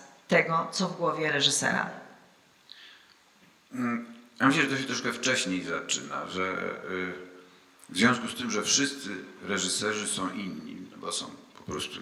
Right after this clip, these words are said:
Speaker 2: różnymi ludźmi, to oni potrzebują czegoś zupełnie innego. Potrzebują czegoś ode mnie innego.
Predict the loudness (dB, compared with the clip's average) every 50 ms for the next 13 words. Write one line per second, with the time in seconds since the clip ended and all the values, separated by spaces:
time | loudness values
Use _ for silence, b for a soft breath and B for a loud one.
0 | -12 -10 -10 -8 -6 -4 -4 -2 -2 -4 -4 -6 -8 -10 -12 -12 -14 -16 -16 -18
1 | -18 B B B B B B B B B B B B _ _ -8 0 4 4 4
2 | 6 4 2 2 2 0 0 -2 2 4 4 4 4 2 0 -2 -2 -2 -2 -2
3 | -2 -4 -4 -6 -8 -10 -10 -10 -8 -6 -4 -4 -4 -4 -6 -8 -8 -8 -8 -10
4 | -10 -10 -12 -12 -14 -16 -18 -20 -20 -20 -20 -20 _ _ _ _ _ _ _ _
5 | -20 -20 -20 -20 _ _ -4 -2 0 2 2 2 0 0 2 2 0 0 0 -2
6 | -2 0 2 2 2 4 4 2 0 -2 -4 -6 -8 -10 -10 -10 -10 -12 -12 -14
7 | -16